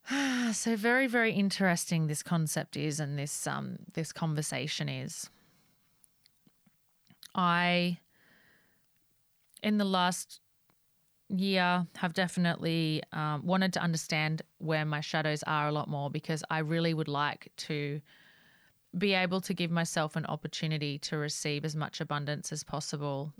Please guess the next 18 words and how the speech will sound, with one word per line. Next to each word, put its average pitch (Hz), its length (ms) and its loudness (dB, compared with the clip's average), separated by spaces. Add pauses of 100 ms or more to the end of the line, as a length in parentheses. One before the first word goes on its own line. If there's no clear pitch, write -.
And 160 140 0
I 156 40 0
really 160 300 2
would 156 160 -2
like 143 340 -2
to - 160 -4
be 156 420 -2
in 160 200 0
the 151 60 -4
most 147 300 -4
beautiful 156 340 -2
relationship 151 680 -2
possible 151 640 -6 (720)
and 156 400 -4 (1400)
do 196 220 2
all 175 140 4
of 156 100 -2
that. 143 300 -2